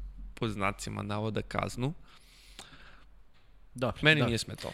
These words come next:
Speaker 2: Ajde, ajmo malo, ovi, od, od tvoje igre konkretno. Ovi, igrao si divno, ajde, te kvalifikacije, pobedi se Krinovića u, u prvom kolu. A, a,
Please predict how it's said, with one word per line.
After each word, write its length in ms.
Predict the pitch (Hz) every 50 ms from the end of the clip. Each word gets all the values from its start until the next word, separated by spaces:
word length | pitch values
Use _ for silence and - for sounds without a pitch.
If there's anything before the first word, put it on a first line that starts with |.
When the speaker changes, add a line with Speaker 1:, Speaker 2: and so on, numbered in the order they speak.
| - - - -
Speaker 2:
Ajde, 260 | 120 139 151 131 113
ajmo 220 | 104 123 165 180 185
malo, 220 | 185 185 185 170
ovi, 400 | 151 147 143 143 139 135 131 135
od, 160 | 135 135 135 135 143 127 131
od 80 | 131
tvoje 200 | - 131 143 139
igre 140 | 135 127 117
konkretno. 500 | - - 117 - 120 120 - 104 110 107
Ovi, 200 | 107 107 110 110
igrao 240 | 107 120 127 131 139
si 160 | 131 - 113
divno, 500 | 101 107 127 151 156 160 151 147 135 117
ajde, 200 | 110 120 117 113
te 140 | 104 - 117
kvalifikacije, 840 | - 120 117 107 95 110 - - 120 127 123 - - 135 120 113 98
pobedi 320 | - 101 101 113 117 117
se 120 | 104 107 110
Krinovića 680 | - 110 110 117 127 123 113 98 - - 107 101 101
u, 360 | 104 101 101 101 101 95 92 - - - - - - - - - -
u 80 | 113 98
prvom 300 | - 123 127 113 113 107
kolu. 500 | - 123 131 135 139 131 123 113 104 - - 127
A, 40 |
a, 60 | 113